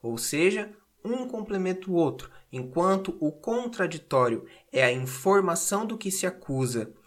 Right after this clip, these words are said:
e o poder, caso queira contrariar, a ampla defesa é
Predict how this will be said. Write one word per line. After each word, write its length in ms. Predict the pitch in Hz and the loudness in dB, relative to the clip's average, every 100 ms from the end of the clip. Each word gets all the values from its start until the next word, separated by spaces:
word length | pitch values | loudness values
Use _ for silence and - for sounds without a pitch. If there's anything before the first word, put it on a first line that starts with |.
| _ _ 147 | _ _ -2
e 120 | 143 | -2
o 40 | |
poder, 800 | 139 175 165 135 151 151 120 - - _ _ - 131 127 - - | 2 4 4 4 2 2 0 -8 -18 _ _ -16 -14 -14 -16 0
caso 380 | 151 127 123 127 | 6 6 6 -4
queira 400 | - 135 117 110 | 0 4 4 2
contrariar, 1080 | - 208 233 233 123 117 117 143 208 - - - - - _ _ _ _ | -2 -2 -2 -2 0 2 8 8 8 2 -14 -20 -20 -20 _ _ _ _
a 160 | 120 127 | 4 6
ampla 340 | 131 233 269 | 6 2 0
defesa 460 | 214 190 214 214 196 | -2 -2 -4 -2 0
é 300 | 131 - | 0 -2